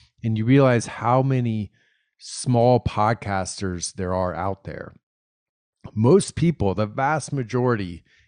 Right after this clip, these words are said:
get under a hundred plays per episode, you know? Um, and it, it's not till you break through, like, you get to two hundred plus, and then you're, like, in the kinda, like, top fifty percent. I didn't know any of that stuff, you know? You, you don't kn-, you're not aware.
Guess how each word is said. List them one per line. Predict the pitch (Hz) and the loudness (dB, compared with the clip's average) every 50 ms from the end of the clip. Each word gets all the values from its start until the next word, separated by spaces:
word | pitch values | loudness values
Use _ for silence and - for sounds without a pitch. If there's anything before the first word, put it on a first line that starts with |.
| _ _ | _ _
get | - 120 110 | 0 2 2
under | 110 110 110 107 107 | 4 2 2 4 2
a | 104 90 | 2 2
hundred | - 113 110 104 95 | 2 0 -2 -2 -4
plays | - - 107 101 92 87 - | -4 -4 -4 -4 -4 -4 -8
per | - - 95 87 | -10 -8 -8 -6
episode, | 85 - - - - - - - - _ _ _ _ _ | -8 -8 -10 -12 -14 -12 -14 -14 -16 _ _ _ _ _
you | - 98 92 | -12 -10 -8
know? | 90 90 92 98 101 _ _ _ _ _ _ _ _ _ _ _ - | -8 -8 -8 -8 -10 _ _ _ _ _ _ _ _ _ _ _ -6
Um, | - 101 101 101 101 98 95 95 98 - | -2 0 2 2 2 2 0 -2 -4 -4
and | - 117 110 104 104 107 | -2 -2 0 0 -2 -2
it, | 104 - 113 110 107 - | -4 -6 -6 -6 -6 -8
it's | - 120 - - | -12 -8 -2 0
not | 127 131 143 135 | 0 0 0 0
till | - 131 | 0 0
you | 127 120 107 | 2 0 0
break | 98 120 120 120 120 - | 0 -2 -2 -2 -2 -4
through, | - - 127 123 123 120 | -8 -4 -2 0 0 2
like, | 110 107 101 101 _ - | 0 -2 -4 -6 _ -8
you | 117 107 | -8 -4
get | 101 117 110 - | 0 0 -2 -2
to | - - 107 | -2 -6 -6
two | - - - 131 113 | -4 0 2 2 4
hundred | 123 127 110 104 98 | 4 4 2 0 0
plus, | - - 131 120 107 - | 2 2 2 2 2 0
and | - 110 107 | -2 -2 -2
then | 107 | -2
you're, | 107 107 107 | -2 -2 -2
like, | 104 101 95 - | -2 -4 -4 -4
in | 98 | -6
the | 98 95 | -6 -6
kinda, | - - 107 101 | -6 -4 -4 -2
like, | 92 90 92 - | -2 -4 -6 -8
top | - - - 107 104 - _ _ - | -10 -6 -2 -2 -2 -2 _ _ -6
fifty | - 113 95 - 92 | -6 -6 -4 -6 -10
percent. | - - 90 - - 123 117 101 73 - _ - - - - _ _ _ _ _ _ - | -10 -10 -10 -6 -4 -2 -2 -4 -4 -8 _ -20 -20 -20 -20 _ _ _ _ _ _ -2
I | 131 156 | 2 4
didn't | 185 175 | 6 6
know | 156 147 151 | 6 8 6
any | 165 160 127 | 6 6 4
of | 104 | 2
that | 95 80 71 - | 2 -2 -4 -8
stuff, | - - 92 - - - _ _ | -10 -8 -8 -10 -10 -14 _ _
you | - 107 107 | -8 -4 0
know? | 107 110 113 | 2 2 2
You, | 120 117 120 | 4 2 2
you | 120 127 131 120 | 0 0 -2 0
don't | 113 127 127 131 139 117 131 123 120 | 2 2 2 2 2 -2 -2 -2 -2
kn-, | 123 - | -2 -2
you're | - 127 127 | -2 -2 0
not | 139 139 131 | 2 2 2
aware. | 120 104 98 110 123 143 143 123 107 101 92 | 0 0 0 0 0 2 2 2 0 -2 -4